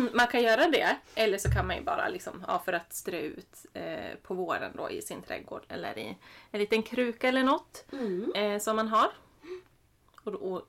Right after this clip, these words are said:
Speaker 1: och fröer är ju billiga. Och har man en trädgård så kan man ju plocka frö från sin egen trädgård också.
Speaker 2: Just det.
Speaker 1: Mm. Så ju-, det gjorde ju jag nu i höstas. Alltså herregud vad fröer jag fick.
Speaker 2: Mhm.
Speaker 1: Då tänkte jag, ja, men liksom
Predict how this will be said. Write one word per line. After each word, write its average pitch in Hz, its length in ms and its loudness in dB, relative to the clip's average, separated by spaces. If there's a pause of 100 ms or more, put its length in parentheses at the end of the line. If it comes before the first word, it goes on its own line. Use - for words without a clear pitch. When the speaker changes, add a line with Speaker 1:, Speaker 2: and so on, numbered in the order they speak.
(100)
Speaker 1:
och 190 120 -12
fröer 185 360 -4
är 165 100 -4
ju 165 120 -8
billiga. 165 340 -6
Och 165 120 -4
har 180 140 -4
man 170 160 -8
en 165 100 -10 (100)
trädgård - 300 -6
så - 60 -14
kan - 120 -12
man - 80 -12
ju - 60 -20
plocka - 240 -16
frö - 260 -16
från - 180 -18
sin 175 140 -12
egen 226 200 -10
trädgård - 380 -12
också. - 280 -16 (220)
Speaker 2:
Just - 240 -8
det. - 80 -14 (340)
Speaker 1:
Mm. 175 80 -12 (240)
Så - 140 -2
ju-, 190 140 4
det 190 100 2
gjorde 190 200 0
ju 147 80 -2
jag 175 260 -2
nu 190 180 -10
i 175 60 -6
höstas. 175 500 -12
Alltså 185 160 -12
herregud 185 580 -8
vad - 140 -8
fröer - 260 -12
jag - 100 -10
fick. - 380 -16
Speaker 2:
Mhm. 247 300 2
Speaker 1:
Då 233 60 -2
tänkte 208 260 2
jag, - 100 6
ja, 208 80 4
men 220 120 2
liksom - 220 -6